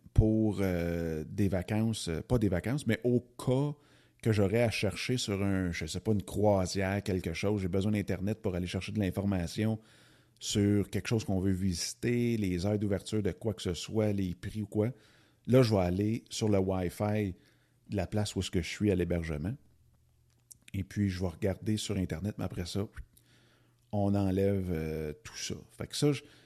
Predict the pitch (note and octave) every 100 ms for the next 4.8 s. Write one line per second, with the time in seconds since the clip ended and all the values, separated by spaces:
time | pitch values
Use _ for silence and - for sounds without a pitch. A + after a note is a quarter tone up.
0 | _ _ - F2+ G#2+ F#2+ B2 - G2+ G2
1 | - _ _ _ _ _ _ _ _ -
2 | - A#2+ - - C#3+ C#3 C#3+ D#3 B2 -
3 | B2+ B2+ - B2+ G#2+ G2 A2 C3+ G#2+ F#2+
4 | - G2 G2 G#2 - F#2 - C3+